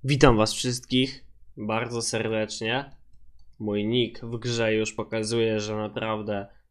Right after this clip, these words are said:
rozwaliłem system. Ten film rozwali system totalnie w innej grze niż Minecraft. I o dziwo, jak sami widzicie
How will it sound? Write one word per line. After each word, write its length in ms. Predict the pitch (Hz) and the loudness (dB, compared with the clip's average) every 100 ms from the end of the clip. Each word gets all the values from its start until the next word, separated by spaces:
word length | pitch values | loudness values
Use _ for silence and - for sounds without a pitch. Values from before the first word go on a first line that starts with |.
| - | -8
rozwaliłem 760 | 117 123 123 120 117 120 113 | -2 0 0 0 2 2 0
system. 540 | 110 120 - 101 107 110 | 0 -4 -2 -4 -4 -6
Ten 440 | 104 101 101 92 | -4 -2 -4 -6
film 260 | - 113 107 | -4 -2 -2
rozwali 500 | 107 110 117 110 107 | -2 -2 0 0 -2
system 400 | - 117 104 104 | -4 -6 -6 -6
totalnie 600 | - 107 104 98 107 127 - - - - - - - - - 120 | -4 0 0 -2 -4 -8 -18 -20 -18 -18 -18 -20 -20 -20 -20 -10
w 380 | 117 123 123 - | -2 2 2 2
innej 380 | 143 151 143 135 | 2 2 4 2
grze 240 | 127 143 | 2 0
niż 160 | 131 131 | 0 0
Minecraft. 600 | 143 117 - 98 - - - | 0 0 -2 -10 -12 -18 -8
I 560 | 110 113 113 113 113 - - - - - | -4 0 0 0 -4 -10 -20 -20 -12 2
o 160 | 135 | 4
dziwo, 640 | 139 147 127 123 190 - _ - - - - - _ - - | 4 2 0 -2 -4 -8 _ -20 -20 -20 -20 -20 _ -16 -4
jak 240 | 110 110 | -2 -2
sami 380 | - 135 131 123 | 0 2 2 0
widzicie 540 | 123 123 127 143 143 | -2 -4 -2 -2 -2